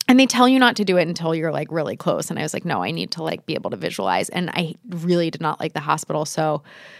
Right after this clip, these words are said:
I very sadly ended up switching O Bs because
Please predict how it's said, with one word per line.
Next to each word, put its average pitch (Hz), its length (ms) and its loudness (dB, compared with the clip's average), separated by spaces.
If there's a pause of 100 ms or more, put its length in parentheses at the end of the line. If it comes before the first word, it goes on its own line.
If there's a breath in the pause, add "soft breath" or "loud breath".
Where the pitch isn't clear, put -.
(240 loud breath)
I 185 120 2
very 165 340 2
sadly 202 500 4
ended 170 220 0
up 160 100 -2
switching 160 380 -4
O 160 80 0
Bs 196 200 0
because 160 320 -4